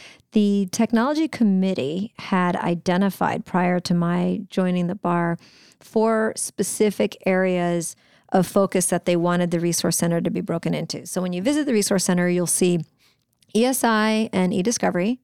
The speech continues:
as the first, um, or one of the main topics, trial practice and litigation topics, technology and practice management, and technology and ethics. And I think one of the other things we want to emphasize is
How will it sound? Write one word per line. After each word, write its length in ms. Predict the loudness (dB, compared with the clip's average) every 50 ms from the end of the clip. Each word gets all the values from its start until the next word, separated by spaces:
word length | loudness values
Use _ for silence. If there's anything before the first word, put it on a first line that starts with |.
| _ -4
as 240 | -2 -2 -2 -2
the 100 | -6 -6
first, 520 | -4 -2 0 0 0 0 -2 -4 -8 -14 -20 _ _ _ _ -4
um, 320 | -2 0 0 0 0 -2 -2
or 80 | 0 0
one 200 | 0 2 0 0
of 100 | 0 0
the 100 | 0 0
main 200 | 0 0 -2 0
topics, 440 | -2 -2 -2 -2 -4 -4 -4 -8 -20 _ -20 -20 -20 -20 -20 -20 -20 -20 _ _ _ _ _ _ _ _ _
trial 580 | -4 0 2 2 4 4 2 2 2 0 -2 -4 _ _ _ _ _ 0
practice 560 | 2 2 2 2 0 0 0 0 2 0 0
and 100 | 0 2
litigation 840 | 2 2 0 0 0 0 0 0 0 0 0 0 2 0 -2 -4 -6 _ _
topics, 680 | -2 0 0 0 0 -2 -4 -4 -4 _ -10 -14 -14 -14 _ _ _ _ _ _ -2
technology 480 | -2 0 2 2 0 0 2 0 0
and 80 | 0 0
practice 320 | 0 0 0 0 -2 0
management, 540 | 0 0 0 0 0 0 0 0 0 -2 -4 -2
and 240 | 0 0 2 2 2
technology 520 | 0 0 2 2 2 2 2 0 0 0
and 120 | 0 -2 -2
ethics. 560 | -4 -4 -4 -2 -4 -6 -6 -6 -8 -10 -10 -10 _ -20 -20 -20 -20 -20 _ -2
And 360 | 0 2 2 2 0 -2 -4 -6 _ _ _ _ _ _ _ _ -4 -2
I 80 | -2
think 340 | 0 2 2 0 0 0 -2 -8 -20 _
one 240 | -2 0 2 2 2
of 80 | 2
the 80 | 2 2
other 160 | 2 0 0
things 240 | 0 -2 -2 0 0
we 60 | 0
want 180 | 0 2 0 0
to 100 | 0 0
emphasize 680 | 0 0 0 0 2 2 2 2 4 2 0 -2 -2
is 420 | 0 0 2 2 2 0 -2 -6